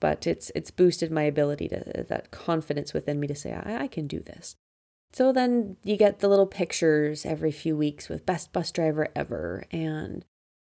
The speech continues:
you know, "Hey, bus driver, what's your favorite color?" And the first few weeks and months, they were pretty quiet, but they've started to get to know me. They know that I'm a safe person. They know that they can ask me questions and come talk to me. And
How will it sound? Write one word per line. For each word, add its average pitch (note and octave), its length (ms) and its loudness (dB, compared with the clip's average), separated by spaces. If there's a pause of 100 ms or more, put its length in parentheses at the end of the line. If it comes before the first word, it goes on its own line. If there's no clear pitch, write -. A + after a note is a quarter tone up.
you F#3 120 -4
know, F3+ 40 -2
"Hey, A#3 120 6
bus B3+ 260 2
driver, B3 280 6
what's A#3+ 240 6
your B3 100 4
favorite A#3 420 6
color?" F3 720 6
And D#3 420 -2
the - 40 2
first - 340 2
few A#3+ 220 4
weeks F3+ 600 2
and E3+ 140 2
months, D#3+ 300 0
they B3+ 80 2
were D4 120 2
pretty C4+ 220 0
quiet, D#3 580 -2
but F3 160 -2
they've G#3+ 120 0
started B3 280 0
to A#3+ 80 0
get A#3 180 0
to A#3+ 100 -4
know D3+ 220 2
me. D#3 220 0 (680)
They G#3 120 4
know G3 160 6
that F#3+ 140 6
I'm G3+ 80 4
a A3+ 60 2
safe G3+ 320 0
person. E3+ 520 4
They E3+ 100 2
know D3+ 140 2
that E3+ 160 2
they F3 120 0
can F#3+ 160 0
ask E3+ 200 -2
me G#3 80 -2
questions E3+ 800 -2
and C#3+ 120 2 (380)
come G#3 200 2
talk F3 400 0
to F#3 100 2
me. E3 380 4
And D3 280 0